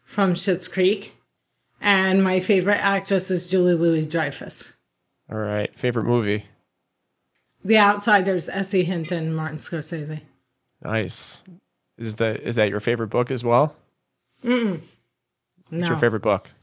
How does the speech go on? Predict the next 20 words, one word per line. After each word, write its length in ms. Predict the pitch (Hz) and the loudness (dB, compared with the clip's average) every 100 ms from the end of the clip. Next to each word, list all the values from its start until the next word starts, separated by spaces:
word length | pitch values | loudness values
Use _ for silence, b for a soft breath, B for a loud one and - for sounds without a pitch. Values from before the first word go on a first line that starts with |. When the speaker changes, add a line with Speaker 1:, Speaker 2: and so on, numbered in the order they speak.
| 196 | -2
Speaker 1:
My 160 | 214 | 0
favorite 460 | 226 262 254 254 220 | 4 4 4 2 2
book 200 | 233 233 | 0 0
is 180 | 220 190 | -2 2
The 140 | 233 | 2
Teddy 360 | 226 214 196 175 | 2 0 0 0
Bear 240 | 185 175 | 2 2
Habit. 500 | 185 170 165 175 - | 2 0 0 -4 -6
It's 180 | 190 - | -8 0
right 240 | 214 196 | 2 2
behind 420 | 208 202 196 190 | 0 -2 0 0
me. 120 | 190 185 | 0 0
It's 160 | 185 | -2
by 220 | - 190 | -4 -2
James 420 | 185 202 208 214 - | -2 0 0 0 -4
Collier, 680 | - 180 170 151 156 160 - _ _ | -4 -2 -2 -6 -10 -14 -18 _ _
The 100 | 185 | -6
Teddy 300 | 180 190 175 | -2 -2 -2
Bear 220 | 160 151 | -2 -4
Habit. 440 | 165 175 156 - | -4 -4 -4 -8